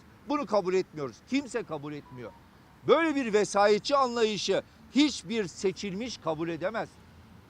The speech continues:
Tek bir oy bile almamış bir zihniyet gelecek. Halkın, milyonların oyuyla seçilmişlere karşı bu vesayeti dayatacak. Bunu kabul etmiyoruz. Kabul etmediğimiz için de zaten alanlardayız, sokaklardayız, mücadele ediyoruz.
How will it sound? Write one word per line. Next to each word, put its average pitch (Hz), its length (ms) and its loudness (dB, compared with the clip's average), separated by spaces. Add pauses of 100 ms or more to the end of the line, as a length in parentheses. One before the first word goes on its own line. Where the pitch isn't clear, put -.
(140)
Tek 240 260 2
bir 220 220 0
oy 214 260 4
bile 190 140 2
almamış 180 580 2
bir 202 120 -4
zihniyet 156 440 -8
gelecek. 165 440 2 (400)
Halkın, 220 520 2
milyonların 208 840 0 (340)
oyuyla 208 400 0
seçilmişlere 190 720 -2
karşı 208 520 6 (360)
bu 214 140 2
vesayeti 165 600 2
dayatacak. 143 500 0 (560)
Bunu 185 160 -2
kabul 185 260 2
etmiyoruz. 147 440 -6 (760)
Kabul 208 280 4
etmediğimiz 175 840 -4
için 156 260 -10
de 208 80 -2
zaten 175 340 0
alanlardayız, 160 760 -4
sokaklardayız, 156 720 -6
mücadele 151 640 -2
ediyoruz. 147 340 -4